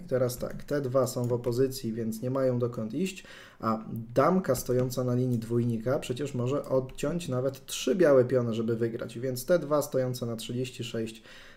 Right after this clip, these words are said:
e, i dwadzieścia jeden oczywiście, mm, nie pomogą białym w zremisowaniu tej partii. Koniec końców możecie łatwo zobaczyć, że po jakimś jeszcze takim ruchu przykładowo od razu czarna damka może pobić raz, dwa, trzy,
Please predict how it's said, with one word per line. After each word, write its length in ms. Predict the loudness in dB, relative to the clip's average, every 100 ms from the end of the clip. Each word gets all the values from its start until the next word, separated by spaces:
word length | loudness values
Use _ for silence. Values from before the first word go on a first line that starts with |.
| -4
e, 120 | -2
i 180 | 2 0
dwadzieścia 540 | 6 6 6 0 0
jeden 340 | 2 2 0 0
oczywiście, 680 | 0 0 -2 -2 -4 -4 -4 -6 -20 -10
mm, 360 | -4 0 2 4
nie 140 | 4
pomogą 480 | 6 4 4 2 2
białym 340 | 2 2 2 0
w 40 |
zremisowaniu 680 | -2 -2 -4 -4 -4 -4 -4
tej 240 | -4 -4
partii. 440 | -2 -4 -4 -10 -18 -18 -4
Koniec 400 | 2 4 4 2
końców 600 | 0 0 0 0 0 0 -12 -18 -16 -6
możecie 480 | 2 2 4 0 2
łatwo 340 | 2 2 0
zobaczyć, 460 | 0 2 0 0 -4
że 100 | -4
po 140 | -4
jakimś 300 | -6 -6 -10
jeszcze 220 | -10 -10
takim 500 | -4 2 2 2 0
ruchu 300 | 2 2 2
przykładowo 720 | -2 -4 -2 0 0 0 0 -4 -10 -10
od 160 | -4 2
razu 340 | 4 6 4
czarna 380 | 0 -2 0 0
damka 360 | 0 0 -2 -2
może 260 | -2 -2
pobić 420 | -4 -6 -6 -6 -4
raz, 380 | 0 0 0
dwa, 300 | -4 0 0
trzy, 460 | -2 -6 -4 -2 -2